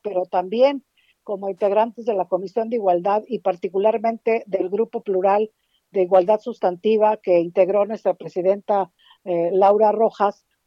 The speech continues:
estamos analizando, eh, las acciones legales que pueden, eh,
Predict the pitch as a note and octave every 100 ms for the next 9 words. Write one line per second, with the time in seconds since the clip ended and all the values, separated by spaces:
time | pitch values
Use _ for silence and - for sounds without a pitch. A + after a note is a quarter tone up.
0 | _ A3 G3 - C#4+ C#4+ G#3 F#3+ F#3 F#3+
1 | - B3 C4 A#3+ A3+ A#3 - F#3+ F3 F#3
2 | F#3 G3+ - A#3 A#3+ A#3 G3+ F#3 E3+ G#3
3 | A3 A3+ - F3+ - G3 G#3 G#3+ _ _
4 | _ _ F3 E3 D#3+ D#3+ D3+ C#3+ C#3